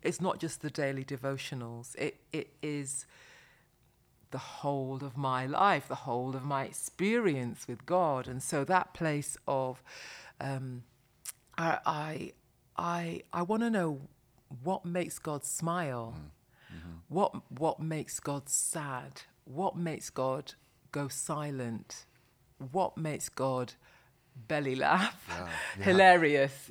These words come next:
Speaker 1: you know what I mean? What makes God angry?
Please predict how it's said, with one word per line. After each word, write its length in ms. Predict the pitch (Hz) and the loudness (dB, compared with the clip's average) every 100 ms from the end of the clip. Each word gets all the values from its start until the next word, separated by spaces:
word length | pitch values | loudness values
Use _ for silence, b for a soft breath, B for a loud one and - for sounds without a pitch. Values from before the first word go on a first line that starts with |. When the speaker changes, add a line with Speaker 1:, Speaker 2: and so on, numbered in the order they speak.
| - 127 | -14 0
Speaker 1:
you 120 | 175 | 2
know 60 | |
what 100 | 170 | 4
I 20 | 170 | 4
mean? 400 | 170 156 143 139 | 2 2 0 6
What 220 | 208 160 | 6 6
makes 280 | 165 139 - | 2 2 -2
God 420 | 151 143 135 135 B B B B _ _ _ _ _ - | 0 2 0 -2 B B B B _ _ _ _ _ 6
angry? 1200 | 185 180 180 175 175 160 147 135 110 104 113 | 8 8 6 6 6 4 2 -2 -4 -6 -10